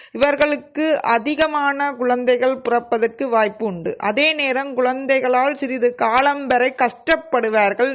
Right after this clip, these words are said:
ஆனி மாதத்தில் பிறந்தவர்கள். ஆடி மாதத்தில் பிறந்தவர்கள், ஆடி மாதத்தில் பிறந்தவர்கள் கற்பனை உலகில் சஞ்சரித்து கொண்டிருப்பார்கள். எதிர்காலத்தை திட்டமிடுவதில் இவர்கள் மிஞ்ச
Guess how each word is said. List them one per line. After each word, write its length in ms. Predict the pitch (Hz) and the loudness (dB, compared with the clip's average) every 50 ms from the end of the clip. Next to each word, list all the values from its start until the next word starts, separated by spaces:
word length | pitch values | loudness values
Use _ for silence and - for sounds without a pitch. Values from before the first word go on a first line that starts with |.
| - - - - - - - - - - | -6 -12 -16 -20 -20 -20 -20 -20 -20 -14
ஆனி 420 | - - 220 226 247 269 277 285 277 | -6 -4 -2 0 0 0 0 -2 -4
மாதத்தில் 540 | 254 240 226 220 208 202 208 - 269 262 - | -2 0 0 0 0 -2 -2 -4 -4 -2 0
பிறந்தவர்கள். 580 | 233 226 208 196 180 170 165 160 - 151 - - - | 0 0 0 2 0 -2 -2 -2 -2 -6 -8 -6 -4
ஆடி 380 | - 208 220 262 320 320 359 | -2 0 2 2 2 2 2
மாதத்தில் 580 | 339 330 320 302 294 294 - - 294 285 269 - - | 0 0 -2 0 0 -2 -2 -2 -2 -2 -2 -4 -4
பிறந்தவர்கள், 680 | - 240 226 214 208 214 220 214 214 214 214 254 269 294 294 - - - - - - 220 220 220 226 220 | -2 0 0 0 0 0 -2 -2 -2 0 0 0 0 0 -2 -6 -10 -20 -20 -18 -10 -6 -2 0 0 2
ஆடி 240 | 226 247 294 320 320 | 2 2 2 2 0
மாதத்தில் 440 | 320 320 311 311 302 311 311 294 | 0 0 0 0 0 -2 -6 -4
பிறந்தவர்கள் 640 | 233 269 269 269 262 269 262 262 247 254 269 277 277 | -2 -2 -2 0 2 2 2 2 2 2 2 2 2
கற்பனை 580 | - 247 226 220 233 - - 320 320 330 320 302 | 2 0 0 0 -2 -2 -2 0 2 2 2 0
உலகில் 380 | 285 277 269 262 254 269 247 - | 0 0 2 2 2 0 0 -2
சஞ்சரித்து 580 | - 262 247 233 233 254 247 254 214 - - 269 269 | -2 -2 -2 0 0 0 0 0 -2 -6 -8 -8 -2
கொண்டிருப்பார்கள். 840 | - 247 240 233 233 233 220 214 214 - 208 202 202 202 240 269 262 | -2 -2 0 0 0 0 0 -2 -2 0 0 0 0 2 2 2 2
எதிர்காலத்தை 880 | 247 247 294 320 302 302 302 302 294 294 285 - - - - 302 311 311 330 311 - - - - _ | 2 2 0 0 2 2 2 2 2 0 -2 -4 -8 -6 -2 0 0 0 -2 -6 -8 -16 -20 -16 _
திட்டமிடுவதில் 1120 | - 277 233 - - - 320 311 302 294 294 294 262 269 262 226 262 285 311 311 285 - - | -6 -6 -6 -6 0 0 0 0 0 -2 -2 0 0 0 0 0 -2 -4 -4 -4 -6 -6 -2
இவர்கள் 420 | 226 240 247 240 240 254 247 240 233 | 0 0 0 2 2 0 0 0 0
மிஞ்ச 440 | 226 226 247 262 285 285 254 - | -2 -4 -4 -4 -6 -6 -2 0